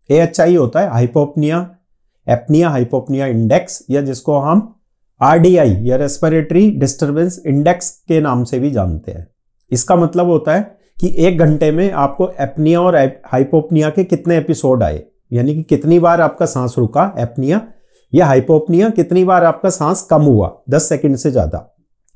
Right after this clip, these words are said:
उनको हम जोड़ देते हैं और वो एक घंटे का वैल्यू आ जाता है। अगर एक घंटे में वैल्यू यानी कि एएचआई पाँच से कम है तो ये नॉर्मल होता है, पाँच से पन्द्रह यानी कि माइल्ड डिजीज है आपको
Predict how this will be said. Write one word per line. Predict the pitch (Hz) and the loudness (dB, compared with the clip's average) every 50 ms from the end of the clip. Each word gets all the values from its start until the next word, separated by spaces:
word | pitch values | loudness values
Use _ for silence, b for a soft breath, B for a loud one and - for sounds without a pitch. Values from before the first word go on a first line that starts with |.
| - - - - | -14 -14 -10 -2
उनको | - 156 175 170 180 | 0 0 2 4 2
हम | 185 196 165 | 2 2 2
जोड़ | 120 127 127 135 | 2 4 2 2
देते | 131 139 147 143 143 - 156 | 2 2 0 0 0 -2 0
हैं | 170 208 208 b b b b b b b - | 0 -2 -4 b b b b b b b 0
और | 147 180 | 2 2
वो | 196 190 | 4 4
एक | 170 175 175 160 | 4 2 2 2
घंटे | 160 147 147 143 156 156 | 0 0 0 0 -2 -2
का | 160 180 | 0 0
वैल्यू | 175 151 127 127 127 139 143 | 0 0 0 0 0 2 0
आ | 117 92 | 0 0
जाता | 90 98 87 - - - | -4 -6 -10 -12 -16 -20
है। | - - _ | -20 -20 _
अगर | - 127 131 170 170 | -4 0 0 2 2
एक | 175 175 190 185 170 | 2 2 2 2 2
घंटे | 165 147 147 143 160 165 | 0 0 2 0 0 0
में | 165 170 170 | 0 0 0
वैल्यू | 156 147 131 135 135 147 180 214 214 - - - - - - - - - - | 0 0 0 0 2 4 2 2 2 0 -10 -14 -16 -16 -16 -18 -18 -8 -4
यानी | 120 131 135 147 151 | -2 0 2 2 4
कि | 147 170 - - | 2 2 2 2
एएचआई | 139 131 131 131 - - 156 143 170 202 208 - - _ _ | 2 2 2 0 0 0 2 4 4 2 2 -2 -10 _ _
पाँच | 135 131 147 147 | -2 -2 -2 -2
से | - - 185 | 0 -2 -2
कम | 170 170 156 139 147 | 0 2 0 0 0
है | 165 180 | -2 -2
तो | 170 180 | -2 -2
ये | 165 156 | 0 0
नॉर्मल | 135 117 110 110 110 117 135 143 | 0 0 -2 -2 -2 -2 0 0
होता | 139 139 135 - 151 | 0 0 0 0 -2
है, | 160 185 196 190 _ - | -2 -2 -4 -10 _ -8
पाँच | 123 127 139 | -6 -6 -6
से | 139 - 170 156 | -2 -2 -2 0
पन्द्रह | 147 156 147 151 151 160 165 | 0 -2 -2 0 0 0 0
यानी | 170 160 151 143 147 147 147 | 0 0 -2 -2 -2 -2 -2
कि | 165 160 | -2 -2
माइल्ड | 139 120 117 120 135 147 143 | 0 0 0 0 2 0 2
डिजीज | 135 143 135 143 147 156 143 | 0 0 0 0 -2 -2 -2
है | 147 151 | 0 2
आपको | 151 151 143 - - 175 | 2 2 0 -2 -4 -4